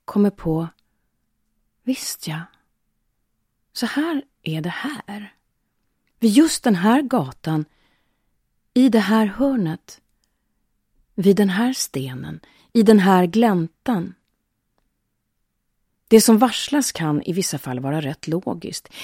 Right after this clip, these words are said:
i andra fall betydligt mer undflyende eller till och med förefalla helt frikopplat från alla sammanhang. Ett sånt frikopplat exempel är att jag alltid tänker på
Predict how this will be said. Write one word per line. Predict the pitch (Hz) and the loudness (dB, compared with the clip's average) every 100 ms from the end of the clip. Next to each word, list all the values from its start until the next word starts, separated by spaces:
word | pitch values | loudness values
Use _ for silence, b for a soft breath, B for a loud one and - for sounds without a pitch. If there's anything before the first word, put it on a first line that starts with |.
| B | B
i | 180 | -2
andra | 175 185 165 214 | 2 2 2 -2
fall | 165 151 | -2 -4
betydligt | 160 - - 254 226 175 | -4 -4 0 2 0 0
mer | 156 - | -2 0
undflyende | 220 170 - - 226 240 226 165 - B B | 2 2 0 -4 -4 0 0 0 -4 B B
eller | 208 220 | 0 0
till | - 269 | 2 4
och | 269 | 4
med | 180 | 4
förefalla | - 190 170 180 180 | 2 0 0 -4 -4
helt | 175 170 - | -4 -4 -6
frikopplat | - 262 190 - - 277 - 220 - | -4 -2 -2 -6 -8 -8 -6 -8 -8
från | - 160 156 185 | -6 -4 -4 -4
alla | 196 165 | -6 -6
sammanhang. | 165 226 180 190 214 196 - _ _ _ _ _ _ _ _ _ _ _ _ _ _ _ _ _ _ _ _ _ - | -6 -6 -6 -6 -8 -10 -16 _ _ _ _ _ _ _ _ _ _ _ _ _ _ _ _ _ _ _ _ _ -16
Ett | - | -4
sånt | - 247 240 | 2 2 0
frikopplat | - 254 190 - 247 - 247 | -2 -2 -2 -4 -8 -6 -8
exempel | 208 - 147 139 156 156 - B B B | -6 -6 -4 -6 -6 -10 -12 B B B
är | 190 185 | 0 0
att | - | -2
jag | 160 | -4
alltid | 190 147 185 | -4 -6 -10
tänker | - 156 156 160 | -6 -6 -6 -12
på | - 165 | -8 -8